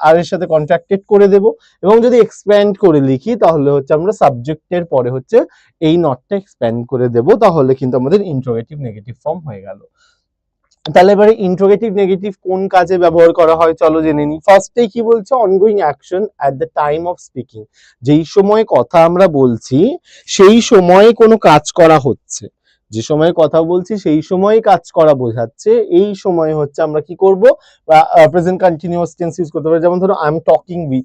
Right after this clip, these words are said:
to you।" "I am talking to you।" আমি তোমার সাথে কথা বলছি, মানে এখন এই মুহূর্তে কথাটা বলছি,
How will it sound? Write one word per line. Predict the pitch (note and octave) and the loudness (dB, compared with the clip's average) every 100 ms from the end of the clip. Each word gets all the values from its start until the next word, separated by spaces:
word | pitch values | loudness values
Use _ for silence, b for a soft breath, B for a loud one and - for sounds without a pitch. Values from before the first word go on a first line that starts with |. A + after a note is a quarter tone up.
| _ | _
to | D3+ A#2 | -4 -4
you।" | F#2+ - _ _ _ - C#3+ | -6 -16 _ _ _ -8 -6
"I | |
am | D#3+ | 0
talking | E3+ E3 F#3+ F#3+ D#3 | 0 0 -2 -4 -4
to | A#2+ | -8
you।" | G#2+ | -6
আমি | C3 D3 | -6 -4
তোমার | D#3+ | -6
সাথে | D#3 F#3+ | -4 -2
কথা | F3 E3+ E3 | -2 -2 -2
বলছি, | B2 A2 C3+ | -2 -6 -6
মানে | D#3+ | 0
এখন | D#3 - G#3 G#3+ | 0 0 2 2
এই | G#3+ | 2
মুহূর্তে | G#3+ G#3+ G#3 G#3 | 4 4 4 2
কথাটা | G3+ F#3 F3 | 0 0 0
বলছি, | A#2+ G2 - - | -2 -8 -14 -20